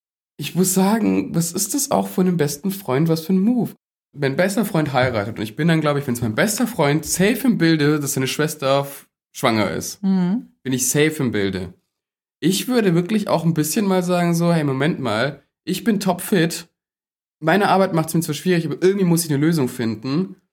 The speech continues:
Speaker 1: weil sie ist schwanger.“ Weißt du, sie ist ja körperlich beeinträchtigt sogar dadurch,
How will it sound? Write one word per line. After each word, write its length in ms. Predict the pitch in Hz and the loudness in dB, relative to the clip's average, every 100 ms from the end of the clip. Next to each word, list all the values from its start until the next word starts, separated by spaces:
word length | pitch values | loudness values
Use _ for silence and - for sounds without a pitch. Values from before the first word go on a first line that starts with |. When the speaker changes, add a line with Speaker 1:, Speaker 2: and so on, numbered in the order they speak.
| _ _ _ _ | _ _ _ _
Speaker 1:
weil 160 | 131 131 | -2 0
sie 160 | 156 | 2
ist 80 | 165 | 0
schwanger.“ 420 | - 147 147 113 107 | 0 -2 -2 0 0
Weißt 180 | 127 | -2
du, 40 | 143 | 0
sie 120 | 151 | 0
ist 100 | 160 | 0
ja 100 | 156 | 0
körperlich 560 | - - 165 160 147 - | -2 -2 0 2 0 0
beeinträchtigt 680 | 123 143 165 123 110 117 | 0 2 0 -2 -6 -6
sogar 200 | 113 104 | -6 -4
dadurch, 580 | 101 101 95 92 92 - | 0 0 -2 -4 -6 -10